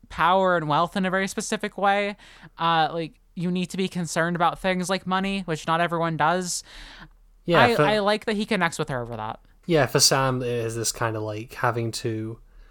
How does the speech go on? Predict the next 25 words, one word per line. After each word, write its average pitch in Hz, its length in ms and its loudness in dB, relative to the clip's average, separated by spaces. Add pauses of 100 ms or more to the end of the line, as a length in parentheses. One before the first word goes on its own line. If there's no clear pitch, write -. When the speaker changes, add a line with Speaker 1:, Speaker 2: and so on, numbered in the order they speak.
(320)
Speaker 2:
having 143 220 2
to 160 100 0
kind 147 160 4
of 120 60 -2
contort 123 520 0
herself 120 360 0
to 117 80 -10
fit 120 280 -2
into 113 460 -6
the, 110 320 -8
the 120 140 -2
worldview 110 460 0
of, 107 140 -8
like, 110 160 -6
both 120 280 -2
her, 113 360 -4
her 113 160 -4
family 131 480 0
and 120 160 2
also, 123 540 0
like, 104 400 -10
the, 107 300 -8
um, 107 340 -10
the 110 80 -8
Valkyries. 110 880 -6